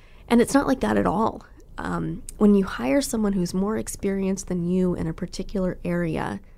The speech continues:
it can work as long as that person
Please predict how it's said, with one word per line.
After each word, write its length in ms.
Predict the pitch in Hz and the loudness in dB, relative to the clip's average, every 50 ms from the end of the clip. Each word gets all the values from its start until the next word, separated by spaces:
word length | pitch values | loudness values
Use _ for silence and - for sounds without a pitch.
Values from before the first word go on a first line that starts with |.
| - - - - - - - - | -20 -20 -20 -20 -20 -20 -8 -2
it 220 | - 214 - - - | 0 0 0 0 -4
can 400 | - - 240 254 277 269 226 190 | -4 0 4 4 6 6 6 6
work 460 | 170 151 170 226 - - - - - - - - - - - - - - | 4 2 0 -2 -4 -8 -14 -20 -20 -20 -20 -20 -20 -20 -20 -20 -18 -4
as 200 | - 208 202 165 | 0 0 2 4
long 400 | 202 190 196 196 202 226 247 247 | 2 2 4 6 6 6 6 6
as 140 | 240 220 - | 6 4 2
that 240 | - 208 - - - | 0 -2 -4 -2 2
person 600 | - - 196 190 - - - 185 190 180 175 | 4 4 4 4 2 0 -2 -2 0 -2 -4